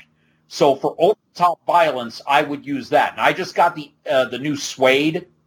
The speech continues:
the Adventure Edition, and I got it with the new Robotech that came out that my buddy put out. So, yeah, Savage Worlds, as far as just over-the-top violence, gunfighting, combat,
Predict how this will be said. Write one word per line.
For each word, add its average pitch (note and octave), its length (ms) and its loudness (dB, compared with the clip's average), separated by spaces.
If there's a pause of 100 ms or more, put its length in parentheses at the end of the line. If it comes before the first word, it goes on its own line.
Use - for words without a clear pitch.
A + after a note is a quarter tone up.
(280)
the A#2+ 140 -2
Adventure C3 420 0
Edition, D#3 540 0 (840)
and A#2 100 0
I A2+ 80 4
got B2+ 280 2
it C3 140 -6
with - 200 -16
the A#2 120 -8
new B2+ 200 -4
Robotech C#3+ 500 0
that C#3+ 140 -6
came D3 200 -4
out D3 260 0
that A2+ 300 -2
my G#2 120 -8
buddy B2 240 0
put C#3 160 0
out. D3+ 300 2 (340)
So, E3+ 260 0
yeah, D#3+ 300 0 (720)
Savage G#3 480 -2
Worlds, G#3 400 -2
as D#3 120 -8
far F3 300 2
as D3 100 -4
just D3 220 -10 (120)
over-the-top D#3+ 840 0 (120)
violence, D3 580 0
gunfighting, C#3+ 800 -2
combat, C3+ 680 0